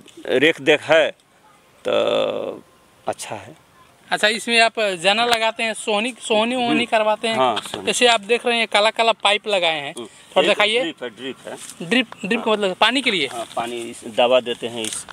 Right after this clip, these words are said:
Speaker 1: इसी में से।
Speaker 2: इससे?
Speaker 1: वहाँ पर वो टंकी रखा हुआ है, वहाँ उधर।
Speaker 2: अच्छा, ये छेद है, छेद
Speaker 1: हाँ।
Speaker 2: दिखाई दे रहा है, उसमें
Speaker 1: हाँ।
Speaker 2: से फुहारा पानी निकलता है।
Speaker 1: हाँ,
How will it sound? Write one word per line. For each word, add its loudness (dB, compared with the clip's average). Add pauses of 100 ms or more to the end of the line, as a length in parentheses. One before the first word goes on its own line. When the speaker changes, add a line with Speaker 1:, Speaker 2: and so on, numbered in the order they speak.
(140)
Speaker 1:
इसी -12
में -8
से। -8
Speaker 2:
इससे? 0
Speaker 1:
वहाँ 2
पर -2
वो 0
टंकी -4
रखा 0
हुआ -6
है, -2
वहाँ -6 (220)
उधर। -4 (360)
Speaker 2:
अच्छा, 2
ये 4
छेद 2
है, 4
छेद 0
Speaker 1:
हाँ। -4
Speaker 2:
दिखाई 0
दे -2
रहा 2
है, 0
उसमें -10
Speaker 1:
हाँ। -14
Speaker 2:
से -4
फुहारा 2
पानी 0
निकलता -4
है। -4
Speaker 1:
हाँ, -14